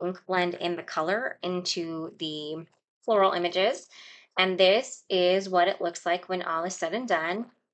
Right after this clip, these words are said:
Now, of course, the image is outlined, so you can also watercolor, color in with markers, colored pencils. The sky is truly the limit.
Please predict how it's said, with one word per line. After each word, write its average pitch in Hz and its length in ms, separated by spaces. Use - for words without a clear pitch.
Now, 208 200
of 208 140
course, 196 280
the 202 120
image 196 340
is 220 160
outlined, 175 720
so - 140
you 185 160
can 190 240
also 175 420
watercolor, 170 920
color 254 240
in 220 180
with 208 160
markers, 175 760
colored 196 280
pencils. 170 600
The 202 80
sky 165 460
is 180 160
truly 170 320
the 156 180
limit. - 380